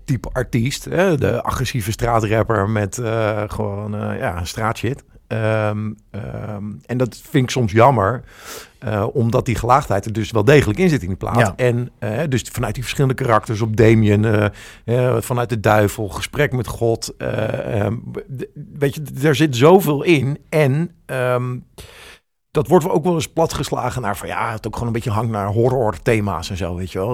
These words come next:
Speaker 1: Eh, leuk, maar, maar dat is het dus niet. Het is inderdaad precies wat jij schetst, die achtergrond. Eh,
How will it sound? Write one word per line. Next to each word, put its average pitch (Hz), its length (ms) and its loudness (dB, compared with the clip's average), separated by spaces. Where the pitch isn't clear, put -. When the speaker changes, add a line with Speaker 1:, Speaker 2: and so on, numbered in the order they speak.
Speaker 1:
Eh, 104 400 -4
leuk, 120 140 -4
maar, - 220 -8
maar 123 320 -2
dat 135 240 -4
is 139 120 -4
het 139 140 -2
dus 101 160 -4
niet. 98 320 -2
Het 107 160 -4
is 156 160 0
inderdaad 123 680 -2
precies - 320 -2
wat 147 140 -4
jij 117 120 -2
schetst, - 440 -6
die 113 180 -10
achtergrond. 113 760 0
Eh, 110 420 -2